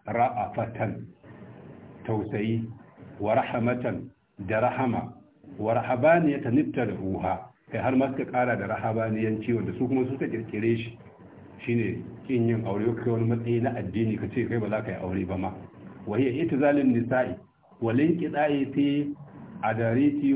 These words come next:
was sawami'i, ka yanku ka koma wuraren yin ibada, litta'abbud, kawai kai bautar Allah za ka yi. Allah ce suka kai ga wannan matsayin da ma katabnaha alaihim, ba mu muka wajabta musu ba, in ji Allah.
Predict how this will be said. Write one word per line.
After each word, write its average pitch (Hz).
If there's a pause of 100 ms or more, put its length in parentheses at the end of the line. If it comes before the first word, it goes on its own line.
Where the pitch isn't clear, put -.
was 117 (100)
sawami'i, 113
ka 123
yanku 117
ka 131
koma 131
wuraren 113
yin 113
ibada, 107
litta'abbud, 113
kawai 131
kai 127
bautar 113
Allah 107
za 92
ka 95
yi. 85 (720)
Allah 127
ce 117
suka 127
kai 139
ga 120
wannan 127
matsayin 127
da 123
ma 139
katabnaha 135
alaihim, 113 (340)
ba 101
mu 123
muka 127
wajabta 101
musu 101
ba, 98
in 87
ji 87
Allah. 90